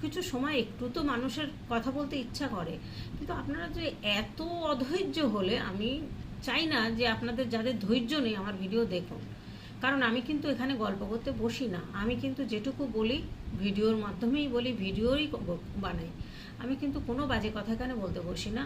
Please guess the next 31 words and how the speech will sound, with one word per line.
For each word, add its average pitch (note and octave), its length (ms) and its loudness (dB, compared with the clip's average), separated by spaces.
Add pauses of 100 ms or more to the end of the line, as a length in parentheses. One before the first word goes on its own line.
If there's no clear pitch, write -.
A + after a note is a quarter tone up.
(100)
আর G#3 140 0
আমি G#3+ 120 0 (100)
পছন্দও C#4 500 -2
করি - 240 -6
না। - 60 -6 (380)
তার F3 200 -2
মধ্যে C#4 200 -2 (140)
সামান্য A3 340 0 (140)
যদি D#4 220 -4
দু B3 60 0 (140)
একটা B3 240 -2
কথা A3+ 260 0
আপনাদের B3 340 0
ভালোর A3 300 2
জন্য G#3+ 160 0 (120)
বা A3 80 0 (100)
কোনো B3+ 160 0 (180)
দর-, G3 220 -2 (420)
প্রয়োজনীয় A#3+ 540 4
কথা F#3+ 160 -4 (120)
বলি, F#3 200 0 (600)
সেটা D#4 220 -2 (120)
আপনাদের C#4+ 320 0 (280)
এত - 160 -4 (220)
অসুবিধা D4 500 0
হয়, B3 160 4 (120)
এত - 140 -6 (140)
বিরক্ত C#4+ 340 -2 (140)
লাগে, A3 240 0 (120)
আমি C4+ 120 2 (100)
বুঝতে C4 240 -2